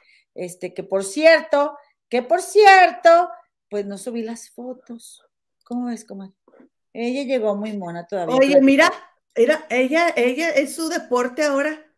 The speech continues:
Speaker 2: Es su
Speaker 1: ¿Qué, comadre?
Speaker 2: deporte. Pedorrearla una, ¿no? Ahora, ¿ahora qué dije?
Speaker 1: Comadre, eh, esta comadre es muy, este, ¿cómo se dice? Eh,
Speaker 2: Es muy
Speaker 1: es la comadre
Speaker 2: absoluta.
Speaker 1: re-,
Speaker 2: Muy
Speaker 1: no,
Speaker 2: absoluta.
Speaker 1: ella,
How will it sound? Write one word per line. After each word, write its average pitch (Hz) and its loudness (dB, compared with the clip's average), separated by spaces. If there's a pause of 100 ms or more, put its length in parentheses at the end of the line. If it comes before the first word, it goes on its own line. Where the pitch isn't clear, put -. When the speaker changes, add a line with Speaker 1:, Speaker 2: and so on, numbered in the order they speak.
(1000)
Speaker 2:
Es 185 -20
su 233 -2
Speaker 1:
¿Qué, 220 0
comadre? 220 -4
Speaker 2:
deporte. 190 -12 (200)
Pedorrearla 208 -2
una, 269 -8 (160)
¿no? 190 -10
Ahora, 233 -4 (140)
¿ahora 262 -6
qué 277 -6
dije? 381 -14 (680)
Speaker 1:
Comadre, 190 -2
eh, 185 -4
esta 214 -6
comadre 214 -4
es 190 -10
muy, 196 -12
este, 196 -8
¿cómo 190 -14
se 233 -14
dice? 247 -12 (920)
Eh, 175 -12
Speaker 2:
Es 196 -16
muy 208 -2
Speaker 1:
es 233 2
la - -4
comadre 226 -2
Speaker 2:
absoluta. 190 -8
Speaker 1:
re-, - -20
Speaker 2:
Muy 220 -6
Speaker 1:
no, 294 -4
Speaker 2:
absoluta. 285 -8
Speaker 1:
ella, 226 -2